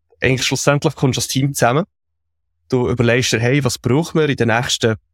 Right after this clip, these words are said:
zwölf bis vierundzwanzig Monaten, um erfolgreich zu sein? Also das führen wir aus einer inhaltlichen Sicht. Ähm,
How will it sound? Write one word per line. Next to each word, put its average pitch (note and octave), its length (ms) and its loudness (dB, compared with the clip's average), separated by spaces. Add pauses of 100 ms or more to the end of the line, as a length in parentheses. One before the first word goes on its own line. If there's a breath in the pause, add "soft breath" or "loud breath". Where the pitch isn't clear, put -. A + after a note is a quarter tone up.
(340)
zwölf A2+ 580 -2
bis - 260 -2
vierundzwanzig A2 760 -2
Monaten, A2+ 340 -4
um G#2 180 -6
erfolgreich C3+ 540 -6
zu - 100 -4
sein? - 100 -6 (540)
Also F#2 140 -8
das G2 140 -4
führen G#2 320 -4
wir G2+ 120 -4
aus G2 120 -4
einer G2+ 100 -2
inhaltlichen C3+ 560 -2
Sicht. - 300 -4 (840)
Ähm, F#2 480 -6